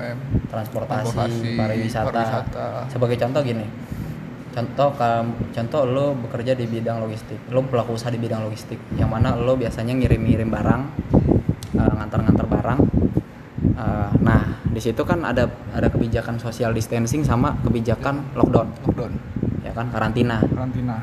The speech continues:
Speaker 2: Nah, itu, itu berdampak juga sama bisnis lo. Masuk gak?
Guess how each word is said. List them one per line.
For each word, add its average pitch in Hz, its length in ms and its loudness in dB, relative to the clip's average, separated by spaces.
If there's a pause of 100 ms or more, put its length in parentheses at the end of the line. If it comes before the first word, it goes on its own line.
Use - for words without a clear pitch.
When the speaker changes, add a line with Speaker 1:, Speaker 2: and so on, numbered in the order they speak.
(180)
Speaker 2:
Nah, 110 320 -2 (400)
itu, - 320 0
itu 139 400 2
berdampak 120 480 0
juga 143 320 2 (160)
sama 113 160 -2
bisnis 113 320 -4
lo. 120 160 -2 (800)
Masuk 135 320 2
gak? 120 160 2